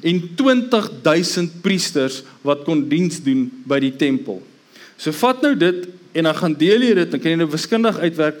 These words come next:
dat hoe skraal is jou kans dat jy eintlik een of ander doeltreffende rol by die tempel sou gedoen het. Ek bedoel doeltreffend, hier sou een of ander impakvolle,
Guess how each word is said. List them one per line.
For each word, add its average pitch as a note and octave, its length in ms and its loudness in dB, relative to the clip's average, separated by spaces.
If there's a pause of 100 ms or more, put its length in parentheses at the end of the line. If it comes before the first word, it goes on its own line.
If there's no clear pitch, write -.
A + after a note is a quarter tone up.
(220)
dat D#3 200 -2
hoe A#3 140 4
skraal B3+ 680 2
is A#3+ 140 0
jou F#3+ 160 2 (100)
kans G3+ 480 2
dat E3+ 180 0
jy E3 220 2
eintlik G3 520 0
een G3 120 0
of G3+ 200 -2
ander F3 280 0 (300)
doeltreffende F3 680 2
rol C#3 280 2
by C#3 100 0
die C3 120 0
tempel C3+ 340 -2
sou B2+ 200 -6
gedoen A2 220 -10
het. - 140 -20
Ek A#2+ 60 -18
bedoel F3 220 -2
doeltreffend, F#3+ 640 0
hier D3 120 -4
sou D#3+ 140 -4
een F3 180 -2
of F3+ 140 -2
ander E3+ 300 0
impakvolle, D#3 760 -2